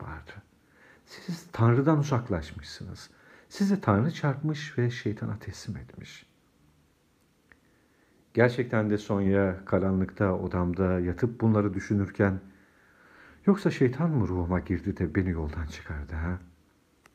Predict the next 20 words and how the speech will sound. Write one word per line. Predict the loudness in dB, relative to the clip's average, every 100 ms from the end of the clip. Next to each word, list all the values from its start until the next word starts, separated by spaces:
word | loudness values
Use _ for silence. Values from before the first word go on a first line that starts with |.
| -6
Susun, | 2 2 2 2
alay | 4 4 2
etmeyin, | -2 -2 -2 2
dinsiz. | 4 2 -2 -10 -10 -20 _ _ -20 _ _ _
Hiç | -18 -6 -4
ama | -4
hiçbir | -6 -14 -4
şey | 0 2
anlamıyorsunuz. | 4 2 0 -6 -8 -12 -12 -16 _ -20 _ _
Ah | 2
Tanrım, | 6 6 6 4 -2 -12 _ 0
hiçbir | 2 -4
şey | 4 6
anlamıyor." | 6 4 2 -2 -10 -18 _ _ _ _ _ _ -20 -20 _ _ _ _ 4
Yeter | 6 4 2
Sonya. | -4 -16 -16 -16 -18 -20 _ _ _ _ _ _ _ _ _ _ _ _ _
Alay | 8 10 8
ettiğim | 6 4 6
yok | 6 2 -6
benim. | -14